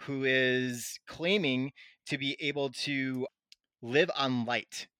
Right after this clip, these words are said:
He's eating the light. And it's tied into this idea, this Hindu idea, prana, and it's clearly just a,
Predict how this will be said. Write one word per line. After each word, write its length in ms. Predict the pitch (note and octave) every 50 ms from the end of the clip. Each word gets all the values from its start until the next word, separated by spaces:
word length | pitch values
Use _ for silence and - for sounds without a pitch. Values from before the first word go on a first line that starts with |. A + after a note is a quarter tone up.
| _ _ _
He's 320 | _ - C3 C3 B2 - - - -
eating 420 | D3 D#3 D#3 D#3+ D#3+ D#3+ D#3+ D3+
the 140 | - C3+ A#2+
light. 500 | A2 G#2+ G2+ F#2+ F#2 - - - - - _ - _ _ _ _ _ -
And 100 | C3 B2+
it's 160 | B2 - -
tied 300 | - - D#3 D#3 E3 D#3+
into 200 | E3 D3+ - C#3
this 220 | D3 C#3 - - -
idea, 480 | C3 C3 B2+ B2+ A#2+ G#2+ B2 C#3 C#3 C3+
this 320 | B2+ B2 - - - - - - - - - - - - - _ _ _ _ _ _ _
Hindu 460 | - - G#3 G3+ F#3+ F3+ F#3 F#3+ F3 D#3+
idea, 540 | D3 C#3+ C3 A#2+ D3 D3+ D3 C#3 C3+ B2+ - -
prana, 720 | - - - F3+ F3 F3 E3+ E3+ E3+ E3+ E3+ E3 E3 - -
and 380 | D#3 C#3+ C#3 C#3 C3+ C3+ C3+ - -
it's 140 | D3+ -
clearly 480 | - - - G#3 G#3 F#3 F#3 F3 E3 D3+
just 240 | C#3+ C#3+ C3+ - -
a, 180 | - D3+ D3